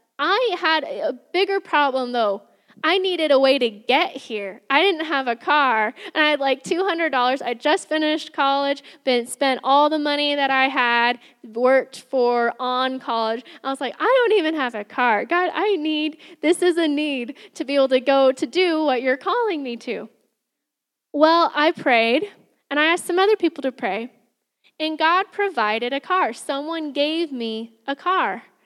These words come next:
that God put on their heart to do that. And so I was able, my first whi-, little white car that I had when I first moved here, that was a, something God provided for that need. You see, when we pray, God provides for our needs.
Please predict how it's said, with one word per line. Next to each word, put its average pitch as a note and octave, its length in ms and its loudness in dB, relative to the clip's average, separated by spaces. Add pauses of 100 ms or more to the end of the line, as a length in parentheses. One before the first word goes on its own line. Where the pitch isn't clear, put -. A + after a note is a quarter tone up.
(240)
that B3+ 220 -6
God C#4 480 -2
put C#4 160 -4
on B3+ 160 -4
their B3 160 -6
heart B3 320 -6
to B3 100 -16
do C4 260 -14
that. F#3 360 -14 (420)
And C#4 80 -8
so D4 140 0
I C#4+ 100 4
was C#4+ 160 0
able, C#4+ 360 -4
my A#3 140 -2
first D4+ 380 -4
whi-, B3+ 220 -2
little C4+ 240 0
white B3+ 240 0
car A#3+ 240 -4
that A3 140 -6
I A3 80 -6
had A3+ 200 -4
when A3+ 80 -6
I A3 120 -4
first - 260 -8
moved A3+ 160 -8
here, G3+ 160 -8
that A3+ 180 -4
was D4 180 -2
a, C4+ 60 -6 (220)
something C4 340 -8
God G#3+ 300 -4
provided G#3+ 420 -8
for G3 160 -8
that G3 220 -10
need. A3+ 340 -8 (360)
You C4 40 -12
see, A#3+ 300 -8 (140)
when A3+ 240 -6
we G#3+ 160 -6
pray, A#3+ 600 -2 (300)
God G3 440 -10 (200)
provides G#3 500 -12
for A#3 140 -10
our A3+ 220 -6
needs. C4 520 -10